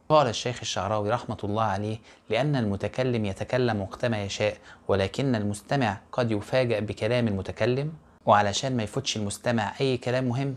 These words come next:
كان لابد من استخدام أداة التنبيه ألا، مثل قول الشاعر: "ألا أيها النوام ويحكم هبوا، أسائلكم هل يقتل الرجل الحب؟".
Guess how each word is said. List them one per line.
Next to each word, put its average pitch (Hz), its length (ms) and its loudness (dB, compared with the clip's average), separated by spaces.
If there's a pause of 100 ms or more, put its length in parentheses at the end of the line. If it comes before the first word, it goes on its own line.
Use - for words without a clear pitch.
كان 139 240 0
لابد 117 400 0
من 110 140 0
استخدام 117 600 -2 (300)
أداة 117 260 4
التنبيه 110 560 0 (360)
ألا، 113 320 4 (440)
مثل 147 280 2
قول 120 300 2
الشاعر: 123 500 0 (500)
"ألا 127 500 4
أيها 120 420 2
النوام 107 680 0
ويحكم 104 720 0
هبوا، 117 440 0 (340)
أسائلكم 131 840 2 (240)
هل 160 220 0
يقتل 131 420 0
الرجل 117 520 2
الحب؟". 143 640 0